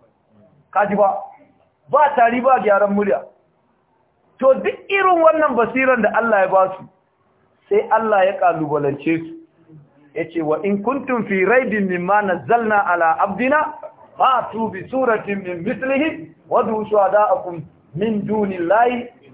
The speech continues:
in kuntum sadiqin." Duk irin basiran nan da Allah ya ba su, Allah ya ce, "Ku haɗu."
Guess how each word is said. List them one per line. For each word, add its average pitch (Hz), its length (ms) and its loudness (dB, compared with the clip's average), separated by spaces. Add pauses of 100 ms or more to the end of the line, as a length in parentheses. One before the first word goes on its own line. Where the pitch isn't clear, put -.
(120)
in 180 120 -10
kuntum 151 360 -8
sadiqin." 127 480 -4 (400)
Duk 349 140 -2 (100)
irin 320 260 0
basiran 233 460 0
nan 214 140 -2
da 190 80 2
Allah 202 260 2
ya 180 80 4
ba 180 220 2
su, - 100 -12
Allah 196 340 2
ya 180 100 -8
ce, 170 100 -6
"Ku - 180 -2
haɗu." 196 400 -2